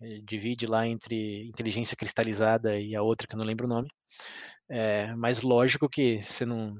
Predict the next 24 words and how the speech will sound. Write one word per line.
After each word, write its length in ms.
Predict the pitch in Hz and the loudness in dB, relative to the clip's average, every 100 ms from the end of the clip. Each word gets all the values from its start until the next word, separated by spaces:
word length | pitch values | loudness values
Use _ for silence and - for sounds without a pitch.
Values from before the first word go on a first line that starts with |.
| 104 | -14
não 340 | 196 123 117 113 | -18 -10 -8 0
tem 140 | 123 | 2
nenhum 180 | 120 123 | 4 2
preparo, 760 | - 120 - 113 117 120 110 | 2 -2 2 4 4 4 0
digamos, 500 | 110 107 110 110 107 | -2 -4 -2 -2 -2
de 160 | 104 107 | -4 -4
visão 480 | 110 98 113 110 101 98 - - | -2 0 2 2 -2 -8 -16 -10
acadêmica. 760 | - - 113 113 120 135 156 160 - - - - _ - | -8 -2 0 2 2 0 -4 -8 -14 -18 -18 -20 _ 0
Como 240 | 143 143 | 2 4
que 280 | - 135 123 | 4 6 6
você 160 | 120 123 | 4 2
vai 80 | |
falar 240 | - 123 120 | 4 4 2
que 140 | 127 | 2
o 80 | 117 | -2
Q 180 | - 135 | 2 4
I 220 | 117 123 | 4 4
do, 280 | 120 110 107 113 135 143 139 113 113 _ _ _ _ _ _ - | 2 -2 -4 -10 -12 -14 -18 -20 -20 _ _ _ _ _ _ -16
de-, 180 | 113 120 | -8 -4
dessa 400 | 120 120 127 110 | 0 2 4 4
sub-, 440 | - - 131 131 139 | 4 2 4 4 2
dessa 240 | 123 - | 2 2
população 640 | 113 - 123 110 - 120 | -2 2 2 4 4 4
aí 240 | 113 117 | 4 4